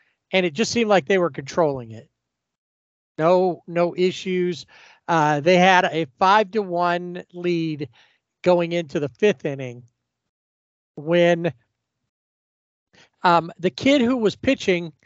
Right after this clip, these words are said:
a-, and I don't remember who he, what his name was, but he had hit, um, I think, I don't remember if they took him out because he'd hit his, uh, max number of pitches,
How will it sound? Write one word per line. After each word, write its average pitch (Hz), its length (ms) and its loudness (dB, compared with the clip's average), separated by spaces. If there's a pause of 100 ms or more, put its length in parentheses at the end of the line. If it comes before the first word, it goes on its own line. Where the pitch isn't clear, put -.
(460)
a-, 170 40 -2
and 170 260 0
I 185 80 4
don't 175 120 0
remember 175 420 -2
who 151 380 -6
he, 170 100 -2
what 156 240 -2
his 143 160 -6
name 156 200 -4
was, 135 220 -4
but 160 300 -2 (100)
he 202 220 -2
had 151 180 2
hit, 180 360 2 (680)
um, 143 540 -4 (320)
I 170 80 -4
think, 240 240 -2 (460)
I 175 80 -2
don't 208 160 2
remember 196 320 -4
if 147 80 -10
they 165 100 -4
took 160 220 -8
him 190 100 -2
out 180 160 2
because 156 240 -6
he'd 151 140 -8
hit 165 200 0
his, 143 440 -6
uh, 143 140 -4
max 160 420 -2
number 156 260 -4
of 123 100 -12
pitches, 226 600 -4